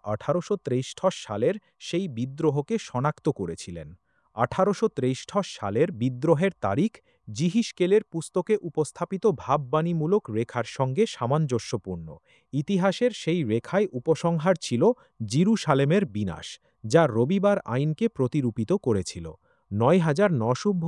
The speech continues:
খ্রিস্টপূর্বে রাজা শৌলের ইতিহাস থেকে পাঁচশো ছিয়াশি খ্রিস্টপূর্বে সিদকিরা পর্যন্ত যেমন প্রতিরূপ দেখা যায়, তেমনি আঠারোশো তেষট্টি সাল থেকে অদূর আসন্ন রবিবার আইন পর্যন্ত সময় ও সেই ইতিহাস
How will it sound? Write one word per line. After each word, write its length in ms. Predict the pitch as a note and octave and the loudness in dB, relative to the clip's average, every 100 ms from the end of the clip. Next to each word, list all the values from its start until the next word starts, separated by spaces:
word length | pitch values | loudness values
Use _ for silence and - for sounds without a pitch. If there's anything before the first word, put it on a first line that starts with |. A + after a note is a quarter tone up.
| G3+ | 0
খ্রিস্টপূর্বে 800 | - D3 - D#3+ - G#2 F#2+ G#3 G3 | 2 -4 0 -2 0 -2 2 4 4
রাজা 320 | G#2 A2 F3 | 2 2 2
শৌলের 460 | - A#2+ C3 D#3+ G3 - | 0 0 2 4 2 -2
ইতিহাস 420 | A2+ D3+ C3 G3 - | -4 0 0 -2 -2
থেকে 300 | A#2 - F3+ C#4 - _ - | -6 2 2 2 -6 _ 2
পাঁচশো 360 | C3+ E3 - A3 | 2 4 2 0
ছিয়াশি 480 | - C3 D3 - A3 | 0 0 0 0 -4
খ্রিস্টপূর্বে 760 | - D#3+ - G3 - G#2 G#2+ G#3+ - _ | 0 -2 2 0 0 -2 0 -2 -4 _
সিদকিরা 580 | - F#3+ E3+ - A3 A#3 | 0 2 2 2 4 4
পর্যন্ত 500 | - A2+ G2 G#2+ G2+ F3+ | 4 0 0 -2 2 2
যেমন 320 | C#3+ A2 C#3 F3+ | 2 2 4 4
প্রতিরূপ 480 | - A#2 E3+ F#3 F#3+ | 4 0 2 2 0
দেখা 280 | A#2 G2+ - | -2 -4 -2
যায়, 240 | A#2 F2 F#3+ - _ _ | -2 -2 -6 -8 _ _
তেমনি 340 | B2 D3 G3 A3+ | 2 6 6 6
আঠারোশো 500 | A3 A3+ - F#3 - A3+ | 4 -2 2 2 2 0
তেষট্টি 480 | - C3 C3+ - A2 | 2 0 0 -2 -4
সাল 260 | - - C#3+ E3 | -2 0 0 0
থেকে 280 | A#2 G#2+ A3 G3+ _ _ | -6 -2 0 -2 _ _
অদূর 340 | A2 B2 F#3 G#3+ A2 | 2 4 4 2 0
আসন্ন 420 | B2 - F#3+ G3 G3+ | -2 0 2 4 2
রবিবার 460 | A#2 B2+ F#3 G3 G3+ A2+ | 2 2 2 2 0 -2
আইন 240 | B2+ F#3+ F#3+ | -4 -2 -2
পর্যন্ত 440 | A2+ G2 G#2+ G2 G3 A3 | -4 -4 -4 -4 -2 -4
সময় 400 | - G#2 D#2 - _ _ _ | -4 -8 -8 -16 _ _ _
ও 60 | F#3+ | 2
সেই 300 | - E3 G#3+ - | 4 2 0 0
ইতিহাস 420 | G#3 G3 E3+ G#3+ | -4 -2 0 0